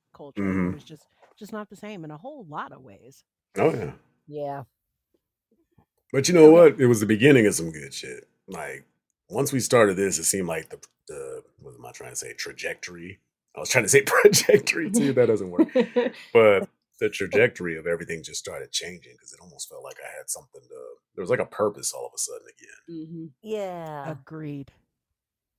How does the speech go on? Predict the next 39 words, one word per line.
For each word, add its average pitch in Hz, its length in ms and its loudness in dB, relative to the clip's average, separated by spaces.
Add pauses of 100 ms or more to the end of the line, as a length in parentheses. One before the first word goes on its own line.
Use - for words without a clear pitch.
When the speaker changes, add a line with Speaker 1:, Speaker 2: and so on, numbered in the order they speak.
(280)
Speaker 1:
Very 151 240 -12
Speaker 3:
I 143 40 -12
Speaker 1:
much 135 260 -14
agreed. - 300 -18
Speaker 3:
agree. 64 120 -14
Speaker 2:
So, 60 400 -10
and 65 100 -10
that's 107 220 2
what's 82 120 -6
gonna 73 180 -8
make 67 180 -8
two 69 160 -12
thousand 57 800 -10
twenty-three, - 760 -14 (180)
you - 100 -20
know. 50 240 -16 (400)
So - 180 -14
we, 76 300 -10
we 85 120 -8
have 73 120 -4
a 58 40 -6
launching 67 560 -10
pad 60 340 -8
now 60 400 -10
'cause 55 420 -12 (800)
last 165 240 0
time 165 160 2
I 147 80 2
checked, 143 460 0
we - 140 -4
were 131 100 2
at 117 180 0
one 98 400 -4
thousand 107 300 0
one 101 140 0
hundred 101 220 -4
and 82 140 -14
twenty 113 400 -6
downloads. 58 720 -20